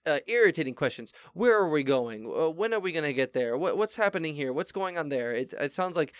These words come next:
this really, um, m-, makes lives easier for the parents. I,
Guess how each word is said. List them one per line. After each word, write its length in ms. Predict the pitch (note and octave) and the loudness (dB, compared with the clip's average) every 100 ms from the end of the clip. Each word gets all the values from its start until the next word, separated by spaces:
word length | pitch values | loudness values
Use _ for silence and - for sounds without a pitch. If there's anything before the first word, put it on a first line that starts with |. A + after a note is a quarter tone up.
| - | -2
this 260 | E3+ F#3 - | 2 2 2
really, 360 | D#3 E3+ E3+ D3 | 0 0 2 2
um, 420 | C#3 C3 B2+ B2+ - _ - | 2 0 -2 -8 -10 _ -20
m-, 120 | - | -14
makes 360 | E3+ E3+ F3+ - | -4 -2 0 2
lives 400 | D#3 F3 D3+ C3+ | 4 6 4 2
easier 340 | F#3+ F3+ C#3 | -6 -4 -4
for 160 | D3 E3+ | -2 -6
the 80 | F#3 | -2
parents. 540 | D#4+ B2 - - - _ _ _ _ _ _ | -2 -2 -6 -12 -12 _ _ _ _ _ _
I, 140 | - | -8